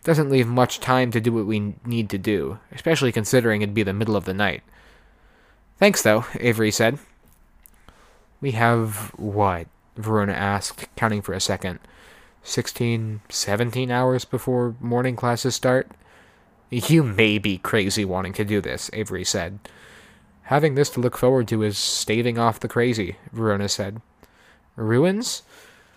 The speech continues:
"Don't know the good ways of traveling." "Jessica did say it's hard," Avery said, "and I don't want to bother her. Maybe on a better day, or after we establish more of a rapport." "Oh, hun," Eloise cut in.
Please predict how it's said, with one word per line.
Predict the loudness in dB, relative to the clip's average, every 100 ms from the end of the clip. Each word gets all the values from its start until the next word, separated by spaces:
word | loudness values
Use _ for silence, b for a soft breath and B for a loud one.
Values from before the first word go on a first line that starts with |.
| b b _ -14
"Don't | -6 -6 -6
know | -4 -2
the | 0 -2
good | -2 -2 -2
ways | 0 0 0
of | -8
traveling." | -8 0 0 0 -4 -8 -12 _ b b b b b
"Jessica | -4 0 2 2
did | 2 2
say | 4 2
it's | 2 0
hard," | 4 6 6
Avery | 2 -2 -2 0 0
said, | 0 -4 -4 -12 _ _ -12
"and | -6
I | -4
don't | -2
want | -2
to | -4
bother | 0 0 2 0
her. | -2 -6 -10 _ b b b _
Maybe | -6 0 2
on | 2
a | -2 _ -2
better | 2 2 2 0
day, | 0 2 2 0
or | -2 -6 -10 _ _ _ -10
after | -8 -8 -4 -2
we | 0
establish | 0 -2 -2 -2 0 -4 -4
more | -4 -4
of | -4
a | -6
rapport." | -6 -8 -4 0 2 0 -2 b b b b b b b b 4
"Oh, | 6 6 2
hun," | 2 2 2 0 -2
Eloise | -8 -4 -2 0 -2 -2
cut | 0 0
in. | 0 -4